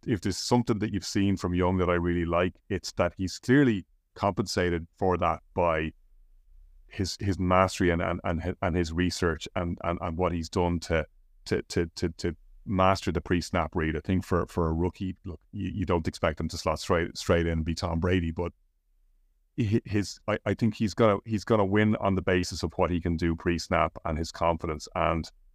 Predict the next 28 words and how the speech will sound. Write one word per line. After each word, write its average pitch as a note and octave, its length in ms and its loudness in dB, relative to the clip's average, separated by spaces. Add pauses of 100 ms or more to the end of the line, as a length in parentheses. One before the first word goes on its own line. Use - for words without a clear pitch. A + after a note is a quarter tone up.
the F2 80 -2
leadership E2+ 480 0
that E2+ 120 -4
he's F2 180 -2
already F2 320 2
seems F2+ 260 0
to, F2 220 -6
seems F2 280 -2
to - 60 -16
be F2+ 80 -6
showing E2 340 0
in D#2+ 60 -2
that D#2+ 160 0
dressing F2 340 -4
room. E2 120 -4
I D#2 60 -6
think E2+ 200 -4
he's F2+ 140 -4
gonna F2 160 -2
be D#2+ 80 0
really D#2+ 180 0
exciting. D#2+ 540 -2 (340)
Um, E2 200 -2
it's F2+ 120 -12
gonna F2 160 -2
be D#2 80 0
a C#2 60 -4
t-, - 140 -10